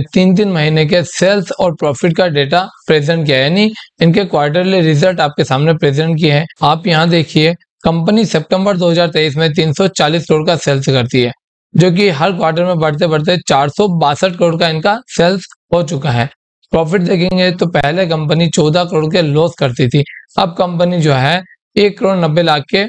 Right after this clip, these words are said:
प्रॉफिट जनरेट कर रही है। आप देख सकते हैं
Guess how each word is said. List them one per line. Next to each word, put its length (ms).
प्रॉफिट 300
जनरेट 340
कर 100
रही 160
है। 100
आप 140
देख 200
सकते 300
हैं 220